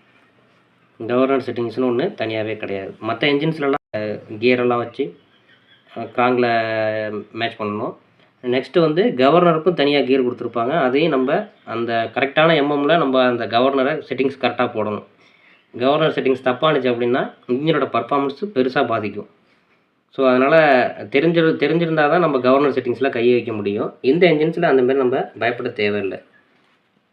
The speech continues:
So, அதனால மாட்டுறதுக்கு ரொம்பவே ஈஸியா இருக்கும். இதுல மீனவர்களுக்கு என்ன பயனுள்ளது அப்படின்னு சொன்ன, பா-, பார்த்தீங்க அப்படின்னா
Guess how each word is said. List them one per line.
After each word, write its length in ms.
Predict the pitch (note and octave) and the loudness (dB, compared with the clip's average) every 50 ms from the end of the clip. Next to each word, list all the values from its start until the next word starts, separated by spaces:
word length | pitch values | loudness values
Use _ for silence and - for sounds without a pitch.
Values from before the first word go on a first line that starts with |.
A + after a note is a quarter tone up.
| _ _ _ _ _ _ _ _ _ _ _ _ _ _ _ _ _ _ _ - | _ _ _ _ _ _ _ _ _ _ _ _ _ _ _ _ _ _ _ -6
So, 60 | B2 B2 | -4 -2
அதனால 460 | A#2 A#2+ C3 D3+ D#3+ D3+ B2+ A#2 - A#2 | -2 0 0 2 2 2 0 -2 -2 0
மாட்டுறதுக்கு 500 | A#2 C3+ C3+ C3 C#3+ C3+ B2+ C3 C#3 C3+ | 0 0 0 0 -2 -4 -4 -2 -2 -2
ரொம்பவே 520 | - A#2+ B2+ C3+ C3+ C3 C3+ B2 A#2 A#2+ | 0 0 0 0 2 4 4 4 4 2
ஈஸியா 200 | A#2+ A#2+ A#2+ A2+ | 0 0 -2 -2
இருக்கும். 360 | G#2+ G2+ G#2 - B2+ E3 - - _ _ _ _ _ _ _ _ _ _ - _ _ _ - - - - - - - - - - _ _ - | -2 -4 -6 -6 -8 -8 -8 -12 _ _ _ _ _ _ _ _ _ _ -20 _ _ _ -20 -10 -10 -10 -10 -10 -20 -20 -20 -20 _ _ -4
இதுல 260 | C3+ D#3 E3 D#3+ D3 | 0 4 6 6 6
மீனவர்களுக்கு 460 | C#3+ E3 F#3+ G#3+ G#3 F#3+ F#3 F3+ E3+ | 8 6 8 8 8 8 8 6 4
என்ன 240 | - D3 D3 D3+ D#3 | 2 0 2 2 2
பயனுள்ளது 640 | C3 C3+ C3+ C#3+ D3 C#3 C3 C3 B2+ B2+ B2 A#2 G2+ | 4 4 4 4 4 4 4 4 4 4 4 2 0
அப்படின்னு 240 | - A2+ A#2+ B2 A#2+ | -2 -4 -2 -4 -2
சொன்ன, 280 | - B2 A#2 A#2 A2+ | -2 -4 -6 -6 -6
பா-, 360 | A2+ G#2+ G#2+ - - - - | -8 -10 -12 -16 -20 -10 -6
பார்த்தீங்க 280 | A#2+ A#2 - A2+ A2 G#2+ | -6 -6 -4 -6 -6 -6
அப்படின்னா 320 | G2+ G2 G2+ G2+ G#2+ B2+ | -6 -6 -6 -6 -6 -6